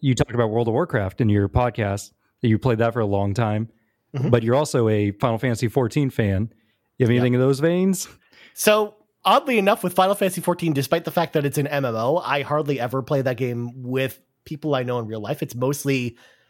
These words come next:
Speaker 2: mostly a very solo experience for me. And then I, and then when there is group content, I'm usually joining random groups or, you know, uh,
Speaker 1: Yeah.
Speaker 2: hugging,
Speaker 1: Oh,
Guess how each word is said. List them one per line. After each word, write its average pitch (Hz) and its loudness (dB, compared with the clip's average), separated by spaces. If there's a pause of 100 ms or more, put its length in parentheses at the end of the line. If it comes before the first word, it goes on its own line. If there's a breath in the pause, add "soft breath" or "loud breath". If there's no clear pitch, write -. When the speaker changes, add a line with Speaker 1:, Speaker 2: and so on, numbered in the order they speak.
Speaker 2:
mostly 403 4
a - 4
very 170 0
solo 147 0
experience 170 -2
for 180 -4
me. 175 2
And 151 0
then 143 0
I, 139 -2
and 160 0
then 151 0
when 143 2
there 143 0
is 143 0 (300)
group 151 -4
content, 131 -4
I'm 123 -6
usually 120 -4
joining 110 -6
random 202 2
groups 156 0
or, 107 -6
you 104 -10
know, 92 -14 (240)
uh, 92 -8
Speaker 1:
Yeah. 214 2 (200)
Speaker 2:
hugging, 175 0 (180 loud breath)
Speaker 1:
Oh, 127 0